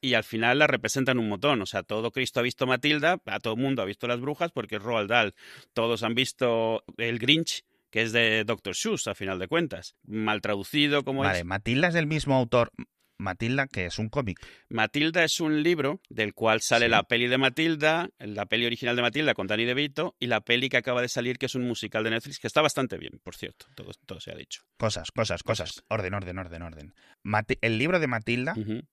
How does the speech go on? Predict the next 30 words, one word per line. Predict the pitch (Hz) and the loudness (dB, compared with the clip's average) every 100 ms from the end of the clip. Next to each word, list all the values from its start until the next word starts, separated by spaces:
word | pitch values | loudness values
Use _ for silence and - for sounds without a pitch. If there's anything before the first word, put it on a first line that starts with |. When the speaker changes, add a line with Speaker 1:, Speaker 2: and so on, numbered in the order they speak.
| _ - | _ -4
Speaker 2:
Es | 117 127 | -2 0
del, | 131 107 - | -4 -4 -6
es | 107 107 | -6 -4
del, | 110 104 67 | -4 -4 -6
es | - 104 | -8 -6
del | 101 | -6
Zeus | - - 175 123 | -2 0 2 0
este, | - - 95 | -4 -6 -6
del | 92 | 2
Speaker 1:
No, | 156 | 4
no, | 143 | 6
Speaker 2:
Zeus. | |
Speaker 1:
no, | 131 113 | 4 4
es | 139 | 4
de | 143 | 2
Roald | 143 147 131 | 4 4 6
Dahl. | 123 113 | 6 4
Es | 123 | 2
el, | 156 139 | 0 0
es, | - 127 | -2 -4
son | - 160 151 | 0 0 4
dos | 170 190 | 4 4
autores | 165 147 175 175 143 | 4 6 8 10 8
Speaker 2:
Ah, | 127 107 | 6 6
vale, | 117 | 6
Speaker 1:
que | |
Speaker 2:
vale, | 131 | 6
Speaker 1:
nos | 123 | 4
Speaker 2:
vale, | 151 | 4
Speaker 1:
hemos, | 160 175 - | 4 4 0